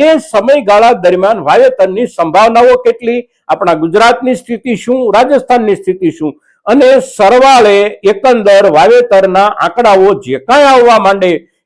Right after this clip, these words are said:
એ આંકડાઓ પછી પણ કયા આંકડાઓ માન્ય રહે બજારના ધોરણે અને બજાર કયા આંકડાઓના આધારે નિર્ણય કરે અને એ નિર્ણય એટલે આપણા જીરાના ભાવમાં સુધારાની દિશા, આપણા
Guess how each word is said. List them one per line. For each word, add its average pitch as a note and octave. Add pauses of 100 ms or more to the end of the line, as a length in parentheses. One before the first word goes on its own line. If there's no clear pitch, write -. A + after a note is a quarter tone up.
(140)
એ - (320)
આંકડાઓ G#3 (160)
પછી G#3
પણ D4
કયા B3
આંકડાઓ G#3 (300)
માન્ય A#3+
રહે A#3 (180)
બજારના A#3+
ધોરણે A#3 (140)
અને G#3+ (380)
બજાર C4 (140)
કયા A#3+
આંકડાઓના G#3 (140)
આધારે E3+ (640)
નિર્ણય G#3+ (160)
કરે F3 (240)
અને G#3+ (220)
એ C#4+
નિર્ણય A#3+ (200)
એટલે A3 (160)
આપણા A3+ (180)
જીરાના F#3 (140)
ભાવમાં E3 (300)
સુધારાની A3+
દિશા, A3+ (100)
આપણા A3